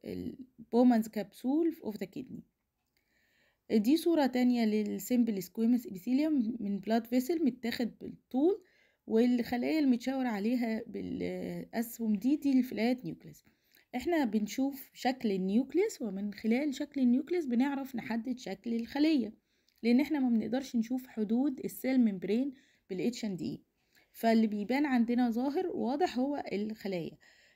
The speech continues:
آه، النيوكليار. آه، فبنشوف شكل النيوكليس، آه، بنعرف شكل الخلية. النيوكليس هنا فلات وصف واحد، يبقى ده سيمبل سكويمس إبيثيليوم. في البلاد فيسل بنقول عليه اندوثيليوم.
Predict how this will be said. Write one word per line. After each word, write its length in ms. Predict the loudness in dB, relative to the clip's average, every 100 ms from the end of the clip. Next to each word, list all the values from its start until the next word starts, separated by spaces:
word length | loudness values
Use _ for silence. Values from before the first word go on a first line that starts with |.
| _
آه، 300 | -6 -4 -2
النيوكليار. 720 | 4 6 4 0 -2 -2 -6 _ _ _ _ _ _ _ _ _ _ _ _ -4
آه، 380 | 0 0 0
فبنشوف 460 | -2 -2 -2 0 0
شكل 280 | 0 0 4
النيوكليس، 760 | 6 6 4 2 0 0 -8 _ _ _ _ _
آه، 160 | -2 0
بنعرف 640 | 0 2 2 2 -2 -4
شكل 320 | -6 -4 -2
الخلية. 520 | -2 -2 -4 -4 -10 _ _ _ _ _ _ _ _ 2
النيوكليس 440 | 4 4 2 2
هنا 140 | 2 2
فلات 460 | 2 2 2 2
وصف 380 | -4 -4 -6 -6
واحد، 440 | -4 -4 -2 -4 -6 -4
يبقى 260 | -8 -8
ده 160 | -4 -4
سيمبل 460 | 0 0 2 0
سكويمس 600 | -4 -8 -4 -2 0 -2 -6
إبيثيليوم. 560 | -12 -6 -6 -4 -8 -10 _ _ _
في 120 | -4 -4
البلاد 340 | 0 0 2
فيسل 320 | 0 0 0
بنقول 300 | 0 2 2
عليه 380 | 0 0 0 0 0
اندوثيليوم. 1120 | 2 4 2 -2 -2 -4 -6 -8 -4 -6 -6